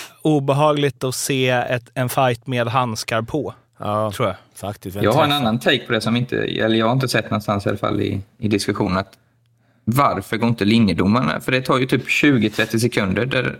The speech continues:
Speaker 3: där egentligen det känns som att ingen vill bråka och de bara står och liksom
Speaker 2: Är det inte corona?
Speaker 3: muckar.
Speaker 2: De skulle väl inte gå in, var det inte så på
Speaker 1: Nej,
Speaker 2: höstsäsongen?
Speaker 1: jo, jo. Så är det.
Speaker 3: Jaha, okej.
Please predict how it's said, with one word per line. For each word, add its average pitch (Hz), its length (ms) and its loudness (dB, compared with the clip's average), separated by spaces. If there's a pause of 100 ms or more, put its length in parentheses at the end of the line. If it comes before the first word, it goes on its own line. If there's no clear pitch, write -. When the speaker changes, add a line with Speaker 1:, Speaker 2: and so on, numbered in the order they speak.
Speaker 3:
där 117 240 0
egentligen 107 380 2
det 113 60 2
känns 107 200 -2
som 104 100 0
att 104 100 -2
ingen 101 280 4
vill 98 140 2
bråka 120 460 2
och - 200 -4
de 110 140 2
bara 110 100 2
står 98 300 2
och 98 160 2
liksom 98 280 0
Speaker 2:
Är - 440 -10
det 151 60 2
inte 156 160 -2
corona? 160 440 6
Speaker 3:
muckar. 196 200 4
Speaker 2:
De 156 80 0
skulle 202 180 -2
väl 190 80 0
inte 143 100 -8
gå 151 140 0
in, 196 80 0
var 220 80 2
det - 20 0
inte - 100 -4
så 170 60 -4
på 123 60 -2
Speaker 1:
Nej, 117 80 0
Speaker 2:
höstsäsongen? 120 320 0
Speaker 1:
jo, 151 200 2
jo. - 140 -4 (180)
Så - 180 -6
är 190 140 -2
det. 143 140 -2
Speaker 3:
Jaha, 104 300 0
okej. 98 340 -8